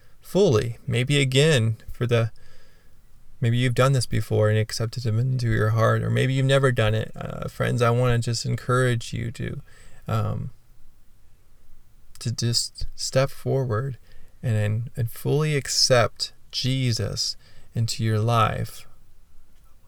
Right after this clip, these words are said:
Take the, take the drink from the well that he has to offer.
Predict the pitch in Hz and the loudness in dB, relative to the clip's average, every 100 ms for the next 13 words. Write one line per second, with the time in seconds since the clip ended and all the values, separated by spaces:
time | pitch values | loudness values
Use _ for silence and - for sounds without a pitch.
0 | - - - - 117 117 143 123 - - | -20 -20 -16 -4 -4 -2 -4 -4 -8 -14
1 | - 123 - 135 135 135 127 - - - | -8 -6 -6 -2 0 2 0 -6 -10 -6
2 | 123 123 - 131 123 110 120 - 123 123 | -4 -2 -2 -2 -4 -4 -4 -4 -2 -2
3 | 123 - - - 120 - - 131 | -2 -6 -6 -6 -6 -8 -10 -10